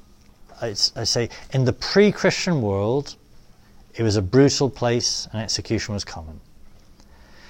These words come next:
The Christian tradition, in keeping with our Jewish roots, permitted the death penalty, but we can note some distinctions.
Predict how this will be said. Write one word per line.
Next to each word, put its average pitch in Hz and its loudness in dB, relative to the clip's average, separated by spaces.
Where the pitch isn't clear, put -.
The 208 -4
Christian 190 4
tradition, 110 -2
in 117 -2
keeping 127 -2
with 110 0
our 107 2
Jewish 110 -2
roots, 113 -4
permitted 131 -2
the 175 0
death 131 -2
penalty, 110 -4
but 80 -8
we 123 -2
can 131 -2
note 131 0
some 123 -2
distinctions. - -6